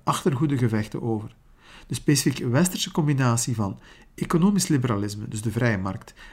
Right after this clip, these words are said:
en politiek liberalisme, dus democratie en meerpartijenstelsel, was zo succesvol gebleken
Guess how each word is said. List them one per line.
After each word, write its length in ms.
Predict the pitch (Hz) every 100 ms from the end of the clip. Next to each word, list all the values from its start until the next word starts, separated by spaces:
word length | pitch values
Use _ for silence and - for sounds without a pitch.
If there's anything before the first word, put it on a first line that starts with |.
| -
en 160 | 151
politiek 420 | 120 143 120 233 226
liberalisme, 580 | 208 131 104 117 185
dus 180 | 156 113
democratie 640 | 120 117 120 - 98 -
en 120 | 135 110
meerpartijenstelsel, 1120 | 113 - 101 - 165 185 175 - 113 - 185 - - -
was 220 | - 131 -
zo 100 | 170
succesvol 640 | - - - 190 - 160
gebleken 560 | 127 110 101 110 185